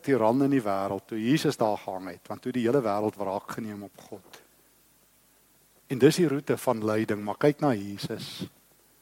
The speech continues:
Hy het nie teruggeskel en beledig en hy het ook nie sy hoop verloor nie, hy het aan God vasgehou.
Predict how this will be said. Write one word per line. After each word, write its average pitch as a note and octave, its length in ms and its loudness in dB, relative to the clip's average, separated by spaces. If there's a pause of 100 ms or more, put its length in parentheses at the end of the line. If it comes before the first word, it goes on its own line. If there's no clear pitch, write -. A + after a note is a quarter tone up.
(540)
Hy B2+ 80 -2
het - 80 -10
nie C#3+ 160 -2
teruggeskel C3+ 800 4
en G#2+ 60 -8
beledig A2 520 0
en A#2 80 -6
hy G#2 60 -8
het C#3 80 -8
ook - 100 -8
nie D#3 80 0
sy D3+ 160 4
hoop B2+ 240 0
verloor G2+ 400 -6
nie, G2+ 80 -8
hy F#2+ 60 -6
het - 100 -10
aan G#2+ 80 -10
God - 280 -4
vasgehou. A2+ 440 -4